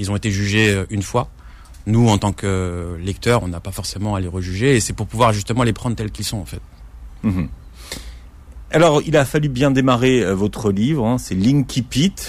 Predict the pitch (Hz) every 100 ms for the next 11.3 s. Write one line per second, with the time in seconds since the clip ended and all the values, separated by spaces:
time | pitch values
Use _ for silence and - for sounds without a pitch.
0 | - - 95 95 92 90 90 87 87 85
1 | 90 95 127 135 - 127 143 185 135 113
2 | 101 107 101 - 117 120 - - 127 151
3 | - 117 104 98 90 101 95 87 - -
4 | - - - 98 92 95 98 92 98 95
5 | 92 85 85 80 71 85 104 123 113 104
6 | 98 95 101 - - 156 117 101 107 104
7 | 117 107 104 123 120 - - - - 131
8 | 113 143 95 139 151 - 156 - 175 -
9 | - - 117 - 143 131 113 95 87 -
10 | - 98 - - - 175 - 160 269 220
11 | 113 135 151